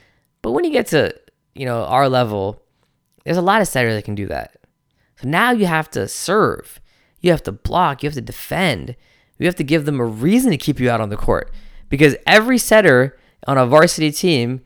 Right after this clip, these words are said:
can push a good ball. So what makes your setter, what makes this setter different? And nine out of ten times it comes down to decision making and how they manage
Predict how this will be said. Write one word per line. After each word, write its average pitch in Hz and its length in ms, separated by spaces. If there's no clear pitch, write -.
can 120 160
push 139 240
a 127 60
good 113 200
ball. - 400
So 123 240
what 135 380
makes 156 420
your 151 300
setter, 127 420
what 135 120
makes 156 220
this 135 160
setter 120 180
different? 110 580
And 113 340
nine 131 220
out 127 100
of 120 80
ten 120 220
times 120 260
it 107 80
comes 110 220
down 107 200
to - 80
decision 110 440
making - 400
and 113 260
how 123 220
they 117 140
manage 120 760